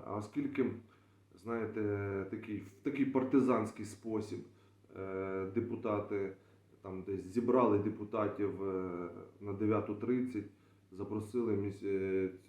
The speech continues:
К П "Водоканал", і ті так намагалися їх бистренько переконати, без будь-яких відеозаписів. Тобто потім навіть це переглянути ніхто не зміг.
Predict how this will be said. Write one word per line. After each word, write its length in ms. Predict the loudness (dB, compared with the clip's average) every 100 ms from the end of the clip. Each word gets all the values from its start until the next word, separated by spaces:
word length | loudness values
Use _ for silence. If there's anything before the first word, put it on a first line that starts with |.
| -8 -6 -6 -6
К 60 |
П 140 | -2 0
"Водоканал", 680 | 2 0 -2 2 4 4
і 40 | 2 -4
ті 220 | -8 -8 -10 -16 -20 -12
так 200 | -12 -10 -6
намагалися 640 | -2 0 4 4 4 4
їх 180 | 2 0 -4 -18 -20 -14
бистренько 520 | -10 -4 -2 0 -2
переконати, 760 | -2 -2 -2 -2 0 0 0 -6 -10 -20 _ _ 0
без 240 | 4 4 2
будь-яких 800 | -4 -6 -4 -2 -2 -4 -10 -8
відеозаписів. 1000 | -4 0 0 -2 -4 -4 -8 -20 -20 -18 -18 -20 -20 -20 -18
Тобто 380 | -16 -10 -8 -6 -2
потім 280 | 0 4
навіть 280 | 4 4 2 -2 -6
це 80 | -6 -6 -16 -8
переглянути 640 | -2 2 4 2 0 -4
ніхто 280 | -8 -10 -12
не 120 | -14
зміг. 260 | -14 -18 -20